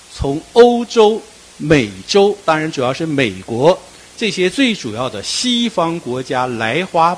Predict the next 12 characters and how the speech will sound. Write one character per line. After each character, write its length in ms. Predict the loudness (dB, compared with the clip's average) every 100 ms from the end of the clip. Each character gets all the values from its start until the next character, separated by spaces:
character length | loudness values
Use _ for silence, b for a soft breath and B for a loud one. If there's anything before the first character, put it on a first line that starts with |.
| 0
贸 400 | 6 6 6 2
易 200 | -6 -8
的 160 | -10 -16 -4
地 240 | -4 -4
点 220 | -8 -10 -10 -20 B B B B 2
定 320 | 4 4 0
到 240 | 0 -2
了 180 | -4 -12 -18 -20 -20 -2
广 160 | 0 0
州。 180 | -8 -10 -12 -20 -20 -20 -20 -20 -20 -20 -20 -20 B B B B -20 -2
就 160 | 0
像 320 | 4 4 2